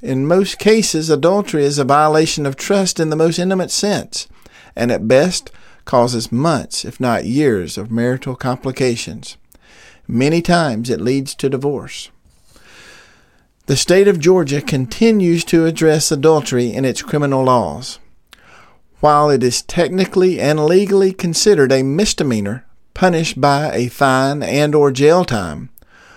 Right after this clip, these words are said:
one commentator has said that adultery hasn't been prosecuted in Georgia for a hundred years.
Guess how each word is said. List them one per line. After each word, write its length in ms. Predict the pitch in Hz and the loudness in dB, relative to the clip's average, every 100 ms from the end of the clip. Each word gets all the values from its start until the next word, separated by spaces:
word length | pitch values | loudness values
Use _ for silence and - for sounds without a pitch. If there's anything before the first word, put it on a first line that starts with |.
| _ - | _ -2
one 240 | 156 208 | 2 2
commentator 720 | 208 - 196 180 143 123 120 131 | 0 0 0 0 0 0 2 0
has 240 | 131 131 | 0 0
said 320 | 175 160 151 | 2 2 2
that 300 | 123 113 - - - _ _ _ - | 2 2 0 -16 -20 _ _ _ -4
adultery 640 | 120 113 151 185 226 190 | -2 4 4 2 0 0
hasn't 500 | 165 156 165 185 170 | 2 2 2 0 -2
been 220 | 175 180 | 0 0
prosecuted 720 | 175 170 170 175 170 170 175 170 | 0 0 0 -2 0 2 2 -2
in 160 | 175 | -2
Georgia 520 | 143 160 165 180 175 | 2 2 2 0 -2
for 280 | 170 127 113 | -4 -4 -4
a 80 | 107 | -4
hundred 420 | 107 160 175 170 | -2 0 0 0
years. 560 | 143 127 101 - - | 2 0 -2 -8 -16